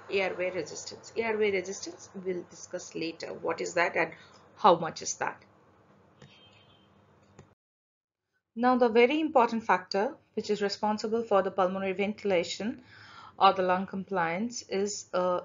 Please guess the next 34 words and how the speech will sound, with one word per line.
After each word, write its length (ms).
surfactant 1120
or 100
surface 480
tension, 520
the 140
relation 440
between 340
the 100
surface 440
tension 380
and 140
the 60
surfactant 680
which 180
is 140
present 460
in 140
the 80
alveoli. 680
Now, 140
first, 360
for 240
the 100
first 360
of 240
that, 360
we 200
have 280
to 80
know 180
what 360
is 120
surface 380
tension. 460